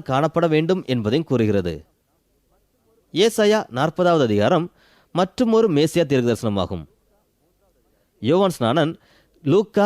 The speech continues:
மூன்றாவது அதிகாரத்தில் இதே தீர்க்கதரிசனத்தை குறிப்பிடுகிறார். கர்த்தர் தமது குமாரன் மேசியா மூலமாக இந்த உலகிற்கு வருகிறார் என்று ஏசாயா கூறுகிறார். ஏசாயா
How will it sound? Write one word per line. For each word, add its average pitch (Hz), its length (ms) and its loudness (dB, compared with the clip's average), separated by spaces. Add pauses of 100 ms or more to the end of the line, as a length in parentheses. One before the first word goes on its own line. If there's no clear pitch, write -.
(120)
மூன்றாவது 170 480 2
அதிகாரத்தில் 110 540 0 (360)
இதே 147 300 2
தீர்க்கதரிசனத்தை 156 680 -2
குறிப்பிடுகிறார். 101 600 -2 (1400)
கர்த்தர் 180 400 0 (280)
தமது 165 300 2
குமாரன் 180 440 0
மேசியா 170 420 2
மூலமாக 117 400 0 (480)
இந்த 175 260 0
உலகிற்கு 147 460 2
வருகிறார் 123 420 2
என்று 135 280 2 (480)
ஏசாயா 151 400 2
கூறுகிறார். 104 560 -2 (1000)
ஏசாயா 143 460 0